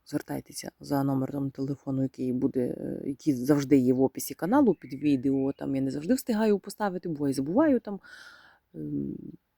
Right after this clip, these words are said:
там редактую відео, і буває, що номер телефону поставила, буває, там щось не встигла, побігла щось там <laughs> десь дальше і забула. Там, ну, таке буває у мене.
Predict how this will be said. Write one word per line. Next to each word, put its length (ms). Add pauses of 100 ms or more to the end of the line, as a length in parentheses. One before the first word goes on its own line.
(280)
там 320
редактую 480
відео, 360
і 120
буває, 280
що 120
номер 140
телефону 320
поставила, 400
буває, 280
там 160
щось 260
не 100
встигла, 400 (200)
побігла 380
щось 140
там 140
<laughs> 60
десь 160
дальше 460
і 260
забула. 460
Там, 240
ну, 140
таке 200
буває 260
у 20
мене. 200